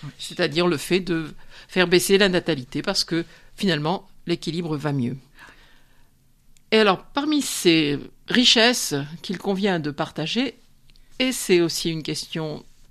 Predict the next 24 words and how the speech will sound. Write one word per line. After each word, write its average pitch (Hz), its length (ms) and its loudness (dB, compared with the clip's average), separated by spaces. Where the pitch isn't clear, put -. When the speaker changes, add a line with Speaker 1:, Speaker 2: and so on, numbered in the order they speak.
Speaker 2:
cruciale, 156 680 0
c'est - 200 -6
la 214 120 0
question 233 340 -2
de 143 120 -2
l'eau. 185 320 0
Speaker 1:
Oui, 190 160 2
parce - 320 -2
que, 190 400 6
euh, 147 100 2
le 147 140 0
texte 196 400 -2
insiste 160 440 -2
beaucoup 160 580 -4
sur - 440 -2
le 147 80 0
fait 214 300 -2
qu'il 151 200 -6
y 170 60 2
a 196 240 -2
un 139 120 0
droit 180 520 0
à 131 120 0
l'eau 139 280 0